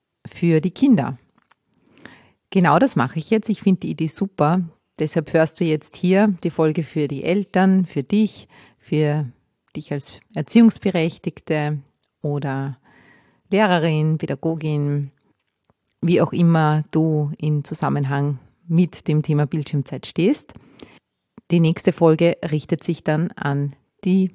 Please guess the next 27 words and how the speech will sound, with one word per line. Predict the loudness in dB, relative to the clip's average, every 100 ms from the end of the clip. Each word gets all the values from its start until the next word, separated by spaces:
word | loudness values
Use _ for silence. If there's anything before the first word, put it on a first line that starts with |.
| _
Jugendlichen, | -8 -4 -4 -4 -8 -8 -8
Kinder | 2 4 4
und | 2
Jugendlichen. | 2 2 0 -2 -4
Vielleicht | -4 -4 -4 -6 -14 _ -20 -20 _
magst | -2 -2 -6
du | -6
dann | -4 -2
deinen | -2 -2 -4
Kindern | -2 -2 0 -2 -4 _ _ _ _ _ _ _ _ _ _ -10
die |
Folge | -2 0 0
mal | -2 -2
vorspielen | 0 0 0 -2 -2
oder | 0 0 0 0 -6 _ _ _ _ _ _ _ _
du | 4
hörst | 6 4 2
sie | -4
dir | -2 -2
an | -2 -2 -2 -4
und | -4 -4 -2 -6 -10 -20 _
bekommst | -6 -4 -4 -6
vielleicht | -6 -4
ein | -4 -4 -4
bisschen | -6 -6 -6
einen | -4 -2 -2
Eindruck | -4 -4 -6 -2 -4 -4